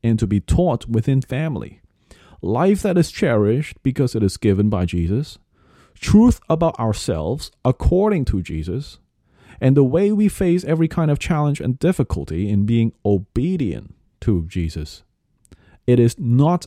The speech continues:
our own righteousness when we do these things.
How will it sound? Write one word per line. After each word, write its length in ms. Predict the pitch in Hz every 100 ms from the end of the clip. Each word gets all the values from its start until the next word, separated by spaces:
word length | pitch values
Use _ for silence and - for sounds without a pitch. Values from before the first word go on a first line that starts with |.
| -
our 300 | 113 113 107 -
own 360 | 139 165 180 165
righteousness 800 | 151 170 - 135 - 113 85 -
when 180 | 107
we 140 | 107 117
do 240 | 117 143
these 300 | 139 104 87
things. 460 | - 78 85 -